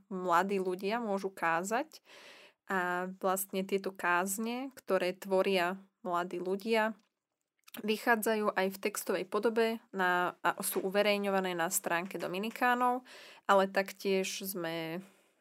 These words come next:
myslím, za posledný rok, e, začali uverejňovať tieto kázne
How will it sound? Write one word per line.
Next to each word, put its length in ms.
myslím, 420
za 140
posledný 500
rok, 320
e, 960
začali 680
uverejňovať 560
tieto 640
kázne 400